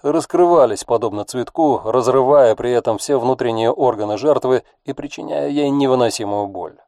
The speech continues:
Утробная кошка состояла из острого железного предмета, шила, длиной тридцать-пятьдесят сантиметров и деревянной рукоятки. К шилу приделаны несколько крючков, которые при вращении утробной кошки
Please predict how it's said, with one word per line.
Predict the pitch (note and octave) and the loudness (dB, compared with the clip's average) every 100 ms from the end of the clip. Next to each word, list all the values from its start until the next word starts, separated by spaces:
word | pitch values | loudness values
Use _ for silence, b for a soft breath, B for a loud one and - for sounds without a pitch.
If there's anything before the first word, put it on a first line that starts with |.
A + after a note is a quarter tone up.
| _ _ _ _ _ | _ _ _ _ _
Утробная | B2+ - B2 A2 A2 G#2+ G#2 | -6 0 2 2 -2 -6 -2
кошка | F3 E3+ - A2 - B B | 0 0 -2 -10 -10 B B
состояла | - C#3 - D#3 G3 G3 F3+ | -8 -6 0 2 4 6 6
из | F3+ - D3+ C3 - _ | 2 0 -2 -2 -10 _
острого | D3 E3 F3 D#3 D#3 C#3+ | 0 0 0 0 0 2
железного | D3+ B2 G#2+ G#2 A2 | 0 -2 -4 -2 -4
предмета, | C#3 C3 C3+ G2+ - - _ _ | -4 -6 -6 -6 -8 -14 _ _
шила, | - - C3+ G#2+ F2+ _ _ | -10 -2 -2 -2 -6 _ _
длиной | B2+ A#2 B2 D3 | -12 -6 0 0
тридцать-пятьдесят | - - C3+ D3+ E3 - - D#3 B2+ - A2 - | 0 -4 -8 -8 -10 -10 -18 -12 -8 -4 -4 -4
сантиметров | A#2 A2+ C3 D3+ C#3 A#2+ - b b - | -6 -4 -2 0 0 0 -4 b b -16
и | E3 | -6
деревянной | D#3+ D3 C#3 C#3 B2 | -2 2 4 4 4
рукоятки. | A2+ A#2+ G#2 F#2+ - - - _ _ _ | 2 0 0 -2 -10 -18 -20 _ _ _
К | - | -16
шилу | - G#3 G3+ E3+ D3+ | -6 -2 2 2 2
приделаны | B2+ B2 D3+ F3+ D#3+ | 0 0 2 4 4
несколько | E3 C#3 - C3+ C#3+ | 2 0 -2 -8 -6
крючков, | D3 D3 - C3+ - b b | -6 -6 0 0 -2 b b
которые | - B2 A#2+ A2+ | -8 -2 -2 -2
при | A#2 | -4
вращении | G#2 G#2 - C#3 A#2 G2+ | 0 -2 0 -2 0 -2
утробной | G#2 A#2 A#2 F#2+ G#2+ | -6 -4 -2 -2 -6
кошки | A2+ - D#3 - | -8 -6 -4 -4